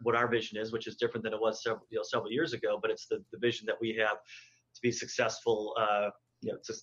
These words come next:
to be successful in, in the market as we see it evolving. So I think it starts with that clear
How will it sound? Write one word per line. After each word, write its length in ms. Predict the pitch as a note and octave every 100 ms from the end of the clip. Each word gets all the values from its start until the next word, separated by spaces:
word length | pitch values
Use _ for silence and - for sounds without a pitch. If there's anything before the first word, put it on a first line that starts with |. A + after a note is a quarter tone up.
| -
to 100 | A2 - -
be 80 |
successful 680 | A2+ A#2+ - G#2+ - G#2+ G#2 -
in, 220 | G#2+ G2+
in 60 | -
the 80 | G#2+
market 300 | A2 A2 G#2+
as 120 | -
we 80 | A2+
see 180 | - A2+
it 60 |
evolving. 520 | G2+ G#2+ A#2 A#2 A2
So 320 | G#2 A#2+ A2+ A2+ - - -
I 40 |
think 140 | C#3+ D#3
it 80 | C3
starts 300 | D3+ D3 C#3+
with 100 | -
that 200 | A2+ -
clear 420 | C#3 B2 A2+